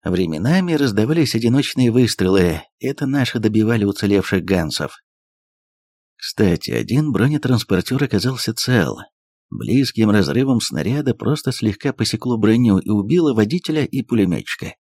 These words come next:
после чего выжившие немцы драпанули из него и были потом добиты нами в поле. Мы его завели,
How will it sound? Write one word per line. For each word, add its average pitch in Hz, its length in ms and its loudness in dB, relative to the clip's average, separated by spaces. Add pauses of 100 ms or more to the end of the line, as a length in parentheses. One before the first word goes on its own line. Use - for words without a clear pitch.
(120)
после 185 260 -2
чего 135 280 -2
выжившие 87 500 -2
немцы 123 340 -2
драпанули 92 560 0
из 113 140 0
него 107 200 2
и 82 80 2
были 139 220 0
потом 110 420 -2
добиты 87 460 -2
нами 95 300 -2
в - 120 -10
поле. 64 420 -10 (1040)
Мы 104 200 4
его 82 280 2
завели, 69 480 -4